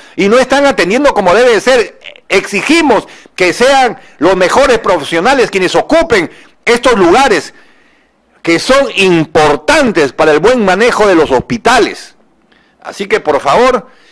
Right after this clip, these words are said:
o corrigen las cosas como debe de ser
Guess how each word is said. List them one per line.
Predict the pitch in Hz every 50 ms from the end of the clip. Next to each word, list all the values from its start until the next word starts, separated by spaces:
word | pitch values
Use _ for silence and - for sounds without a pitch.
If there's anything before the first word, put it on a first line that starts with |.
| - - _ _ _ _ _ _ _ _ _ _ _ _ _ _ -
o | - 131 139 135
corrigen | - 139 151 190 254 285 - 247 247
las | 202 160 -
cosas | - 233 254 240 202 214 185
como | - 175 147 143 156
debe | 202 240 240 220
de | 196 165
ser | - 254 294 302 285 226 - -